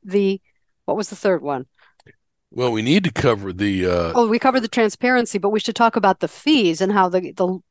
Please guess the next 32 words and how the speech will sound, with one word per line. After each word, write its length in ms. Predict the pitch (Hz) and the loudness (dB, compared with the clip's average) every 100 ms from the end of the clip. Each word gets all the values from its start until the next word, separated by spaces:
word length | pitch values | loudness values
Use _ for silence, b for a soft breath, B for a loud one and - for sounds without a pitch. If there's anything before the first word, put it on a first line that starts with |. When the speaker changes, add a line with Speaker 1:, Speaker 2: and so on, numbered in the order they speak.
| - | -4
Speaker 1:
the 100 | 180 | -2
legal, 680 | 180 214 262 277 269 254 247 b b | 0 0 0 2 0 0 -6 b b
the, 100 | - - | -2 -2
the 140 | 214 208 | -2 -4
fees 420 | - 302 339 320 | 2 4 4 4
cannot 460 | 247 214 233 233 | 0 2 4 2
be 100 | 220 | -2
delegated 760 | 226 220 220 208 180 170 170 170 | -2 2 4 2 0 -2 -2 -6
to 240 | - 202 185 | -6 0 2
administrative 680 | 175 196 202 - 190 165 | 4 2 2 2 0 0
agencies. 600 | 170 165 151 147 - 151 | -2 -2 -4 -8 -8 -2
This 200 | - 330 | 2 4
is 120 | 339 | 4
a 40 | 175 | 2
big 260 | 147 151 | 0 0
one. 200 | 127 123 - - | 0 -4 -6 -2
Speaker 2:
This 260 | 107 113 - | 0 2 4
is 220 | 139 139 | 2 2
a 60 | |
big 220 | 82 95 82 | -4 -6 -6
one, 240 | 87 82 | -8 -10
uh, 280 | 85 98 98 104 | -4 0 2 2
and 240 | 113 110 | 0 0
one 180 | 131 131 | -2 0
that's, 300 | 113 - - | -2 -2 -2
uh, 500 | 110 98 92 101 101 | 2 2 4 2 2
a-, 40 | - | 2
as 220 | 101 95 | 2 0
an 100 | 98 | -6
attorney 680 | 90 - 131 131 123 110 104 _ _ _ - | -10 -10 -8 -6 -6 -8 -12 _ _ _ -12
who 120 | 117 | -8
has 500 | - 104 95 - - | -2 0 0 -4 -10